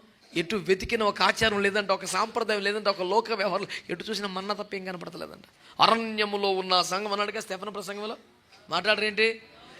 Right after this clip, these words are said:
ఆ, ఇప్పుడు మనం ఏం చెప్పొచ్చు? ఇప్పుడు ఆ మాట మాట్లాడి, అరణ్యములో ఉన్నటువంటి ఆ సంఘములో మన్నా తప్ప ఇంకేం కనపడలేదు. ఆమేన్ అనండి.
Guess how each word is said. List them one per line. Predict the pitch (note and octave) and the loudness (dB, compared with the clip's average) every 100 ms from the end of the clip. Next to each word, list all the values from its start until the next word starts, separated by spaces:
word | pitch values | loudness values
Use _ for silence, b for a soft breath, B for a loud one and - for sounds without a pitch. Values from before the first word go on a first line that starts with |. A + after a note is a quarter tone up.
| - | 2
ఆ, | F#3+ F#3+ | 4 4
ఇప్పుడు | G3 G#3+ | 2 0
మనం | G3+ | 2
ఏం | A#3+ B3 | 4 4
చెప్పొచ్చు? | A#3+ A#3+ A3+ | 2 -2 -2
ఇప్పుడు | A3+ | 6
ఆ | A3+ | 6
మాట | A3+ A#3+ | 6 4
మాట్లాడి, | A#3 G#3 A3 G#3 B F3 | 2 0 -2 -6 B 4
అరణ్యములో | B3+ C4 C4 B3+ B3 B3 | 4 2 0 0 4 4
ఉన్నటువంటి | A#3 A3+ A#3 A3+ A3 G#3 A3 G3+ | 4 0 0 2 0 0 -2 4
ఆ | G3 | 4
సంఘములో | F#3 F#3 G3 G3 G#3 F#3 G#3+ | 4 0 -2 -4 -2 0 0
మన్నా | G3 F#3 G#3+ A3 | 0 -2 0 0
తప్ప | G#3+ G3+ | -2 -6
ఇంకేం | F#3+ F#3 F#3 | -8 -8 -8
కనపడలేదు. | F3+ E3+ E3+ D#3 | -10 -6 -6 0
ఆమేన్ | E3 F#3+ F#3+ | 0 0 0
అనండి. | F#3+ G3+ | -2 -6